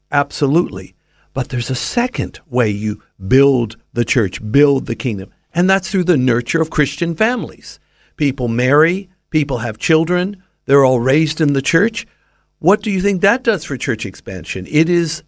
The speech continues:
phenomenal. And I know of a church in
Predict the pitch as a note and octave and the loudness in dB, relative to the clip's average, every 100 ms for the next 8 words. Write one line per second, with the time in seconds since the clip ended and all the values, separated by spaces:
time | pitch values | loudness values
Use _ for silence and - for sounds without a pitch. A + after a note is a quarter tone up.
0 | _ - F#3 G#3+ A#3+ D#3+ F#2 - _ _ | _ -2 0 2 2 2 -4 -12 _ _
1 | _ _ - D#3 D#3+ D#3+ D3 _ - D#3+ | _ _ -2 2 2 0 -6 _ 0 2
2 | F3+ G#3+ F3+ E3+ - D#3+ C#3+ - - - | 4 4 2 -2 0 2 0 -4 -6 2
3 | C3+ B2+ B2+ | 2 2 -4